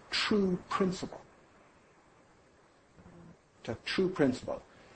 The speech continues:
And, okay, that takes a bit of work, to be able to refer to a true principle. But if you can, if, first of all, if you practice them yourself, then you will find it easy to refer to a true principle.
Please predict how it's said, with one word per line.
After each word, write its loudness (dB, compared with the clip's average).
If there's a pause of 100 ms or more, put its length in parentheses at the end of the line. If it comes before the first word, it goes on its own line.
(300)
And, 4
okay, 4
that 4
takes 0
a -6
bit -2
of -2
work, 2 (340)
to -2
be 2
able 6
to -2
refer 6
to -4
a -2
true 0
principle. -6 (1800)
But 4
if 0
you 4
can, 6
if, -2 (120)
first 4
of -2
all, 2
if -4
you -4
practice 8
them -2
yourself, 6 (800)
then 4
you 8
will 10
find 4
it 0
easy -2
to -2
refer 6
to -6
a -4
true 0
principle. -6